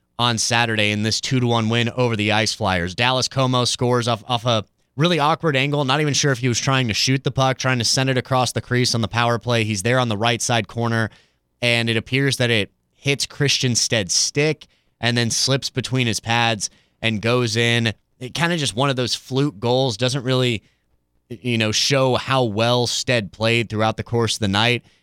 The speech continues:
And that came within the first seven minutes of the game, and Knoxville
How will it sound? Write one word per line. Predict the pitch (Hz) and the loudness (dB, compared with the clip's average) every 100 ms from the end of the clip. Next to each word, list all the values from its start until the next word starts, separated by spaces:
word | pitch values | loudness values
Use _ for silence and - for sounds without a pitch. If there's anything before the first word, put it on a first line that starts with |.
| _ | _
And | 110 120 | -4 0
that | 139 170 - | 0 -2 -6
came | 151 175 | -4 0
within | 156 139 | 0 0
the | 127 | -2
first | 139 135 - | 0 0 2
seven | 147 131 | 0 0
minutes | 139 131 113 | 0 -2 -2
of | |
the | 110 | -2
game, | 131 135 120 | 0 2 0
and | 113 | 0
Knoxville | 107 123 147 - 175 165 143 | 2 0 -2 0 2 2 0